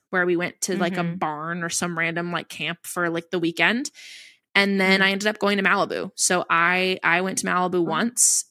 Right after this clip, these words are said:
Speaker 1: and, um, really got, like, roped into, like, <laughs> I was like, "Yeah, like, Young Life's great." <laughs>
Speaker 2: Yeah,
Speaker 1: And,
Speaker 2: after
Speaker 1: um,
Speaker 2: a camp experience. <laughs>
Speaker 1: Yeah,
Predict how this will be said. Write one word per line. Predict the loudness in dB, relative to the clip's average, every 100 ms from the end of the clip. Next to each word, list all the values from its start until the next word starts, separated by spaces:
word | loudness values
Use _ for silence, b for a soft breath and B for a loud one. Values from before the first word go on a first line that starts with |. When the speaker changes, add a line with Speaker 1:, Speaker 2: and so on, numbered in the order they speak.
| -4
Speaker 1:
and, | 0 2 0 -2 -6 -8 -2
um, | 0 2 2 0 -2 -8 -12 _ _ _ _ _ _ _ _ _ _ _ _ _ _ -6
really | -2 2 4 4 4
got, | 2 2 0
like, | -2 -2
roped | -2 -2 -2 -4
into, | -2 -6 -4 -4
like, | -2 -2 2
<laughs> | 2
I |
was | 2 0
like, | -2 -2
"Yeah, | 0 2 2 2 6 6
like, | 2 0 2
Young | 2
Life's | 2 0
great." | -2 -2 2 2 2 4
<laughs> | 4 4 B B B
Speaker 2:
Yeah, | 0 4 6
Speaker 1:
And, | 8 6 6
Speaker 2:
after | 6 6 6
Speaker 1:
um, |
Speaker 2:
a | 4
camp | 0 0 0
experience. | 0 0 0 2 2 2 2 -2 -10 -12
<laughs> | -12 B
Speaker 1:
Yeah, | -6 -4 2 6 8 6